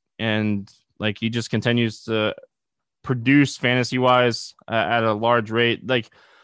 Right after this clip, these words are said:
my only concern with Elige in this spot is he's ten K, and he's not playing one of those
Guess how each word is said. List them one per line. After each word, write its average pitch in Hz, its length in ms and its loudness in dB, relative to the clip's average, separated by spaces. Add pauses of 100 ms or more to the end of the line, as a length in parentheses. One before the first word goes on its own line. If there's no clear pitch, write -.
(160)
my 139 240 2
only 185 320 4
concern 151 520 0
with 139 100 2
Elige 131 460 2
in 131 100 0
this 131 160 -2
spot 127 320 2
is 117 100 -2
he's 113 180 -6
ten 135 220 0
K, 120 400 2 (760)
and 123 800 4
he's 151 220 2
not 180 240 4
playing 156 320 2
one 147 120 2
of 143 100 2
those 131 800 2